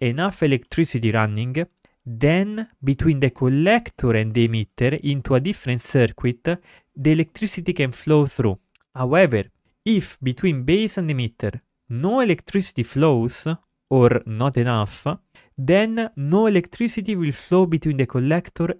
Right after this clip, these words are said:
and the emitter. It's sort of like if we remember our example with the light bulb and the mechanical switch, here we had, before we had the circuit which collected the light bulb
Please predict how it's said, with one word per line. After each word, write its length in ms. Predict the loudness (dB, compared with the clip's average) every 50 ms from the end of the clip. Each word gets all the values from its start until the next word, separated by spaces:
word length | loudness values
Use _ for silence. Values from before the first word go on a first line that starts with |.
| -6
and 260 | -4 -2 -2 -2 -4 -4
the 380 | -6 -6 -4 -2 0 0 0
emitter. 460 | 0 -2 -6 -6 _ -8 -8 -8 -8 -10 _ _ _ _ _ _ -6
It's 240 | -6 -6 -6 -6
sort 340 | -4 0 2 2 2 2 -2
of 180 | -4 -4 -2 -2
like 360 | 0 0 0 0 -2 -6 -8
if 200 | -10 -8 -8 -4
we 120 | -2 0 0
remember 520 | 0 0 0 0 -2 -2 -2 -2 -2 -2
our 160 | -2 -2 -2
example 500 | -4 -6 -6 -4 -2 -2 -2 -2 -4 -4
with 140 | -4 -2 -2
the 80 | -2 -2
light 320 | 0 0 0 -2 -4 -4 -4
bulb 260 | -4 -4 -4 -4 -6 -8
and 160 | -6 -4 -4
the 60 | -4
mechanical 480 | -4 -4 -4 -4 -2 -2 -2 -2 -4 -4
switch, 460 | -4 -4 -4 -4 -4 -4 -6 -6 -6 -8 -8 _ _ _ -20 -20 _
here 320 | _ -4 -2 0 0 2 2
we 140 | 2 4
had, 420 | 4 4 2 0 -2 -4 -6 -6 -8 _ -20 -20 _ _ -6 0
before 340 | 0 2 4 4 4 4 4
we 120 | 4 2
had 180 | 2 2 2 0
the 300 | -2 0 2 2 2 2
circuit 560 | 0 0 -2 0 0 -2 -2 -2 -4 -2 0
which 260 | -2 -2 -2 -4 -4
collected 640 | -2 -2 0 2 0 0 -2 -2 -6 -6 -6 -6 -6 -4
the 100 | -2 -2
light 320 | 0 0 -2 -2 -2 -2
bulb 420 | 0 0 0 0 0 -2 -2 -2